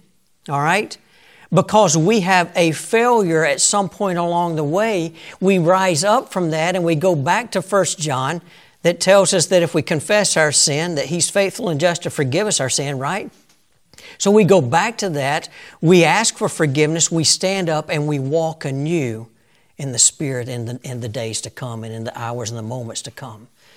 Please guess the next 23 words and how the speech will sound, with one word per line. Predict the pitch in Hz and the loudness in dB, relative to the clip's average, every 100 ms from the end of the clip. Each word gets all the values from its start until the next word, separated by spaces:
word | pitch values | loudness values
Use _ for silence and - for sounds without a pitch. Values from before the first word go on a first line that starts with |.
| _ _ | _ _
So | - - 151 123 - - | -2 4 4 4 -2 -4
defeat | - 139 - 202 208 | 0 2 4 4 4
will | 147 | 2
come. | 139 180 147 127 | 0 -2 -2 0
We | 139 | 0
have | 160 | 0
to | 170 | 0
understand | 156 147 139 - 151 135 | -2 -2 -4 -4 -4 -4
that | 120 | -2
we're | 143 | 0
never | 143 139 160 170 165 | 0 0 0 0 -2
going | 160 151 | -2 -2
to | 139 | -4
be | 131 139 135 - | -2 -2 -4 -12
wholly | - 196 190 185 185 160 - - | -4 0 2 0 -2 -6 -12 -10
sanctified | - - 151 139 131 - 131 123 | -6 -2 -2 -4 -10 -4 -2 -2
this | 120 120 | -2 -2
side | - 117 | -2 -4
of | 107 | -6
heaven. | 113 92 92 - - | -10 -12 -14 -18 -10
All | 123 | -4
right. | 135 - _ - - - - | -4 -6 _ -20 -20 -14 0
Now, | 180 156 110 | 4 4 0